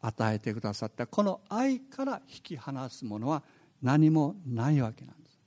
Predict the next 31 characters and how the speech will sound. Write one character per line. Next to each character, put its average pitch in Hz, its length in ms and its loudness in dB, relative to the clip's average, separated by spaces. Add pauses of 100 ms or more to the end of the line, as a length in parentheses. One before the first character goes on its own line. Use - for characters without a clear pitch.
(720)
あ 127 60 0
な 123 60 -6
た 110 100 -6
は 104 80 -4
何 127 320 -2
か 113 160 -4
の 104 80 -2
問 113 240 0
題 113 120 -2
の 107 120 -2
中 113 280 -4
に 110 120 -6
あ 113 100 -6
る 117 100 -4
で 107 120 -6
し - 100 -8
ょ 104 60 -2
う 104 40 -10
か？ 107 120 -16
苦 117 240 -8
し - 120 -8
み 113 120 -4
の 107 160 -4
中 123 260 -6
に、 110 100 -6 (140)
悲 117 160 -6
し - 140 -14
み 117 100 -8
の 107 140 -10
中 123 280 -8
に 107 120 -10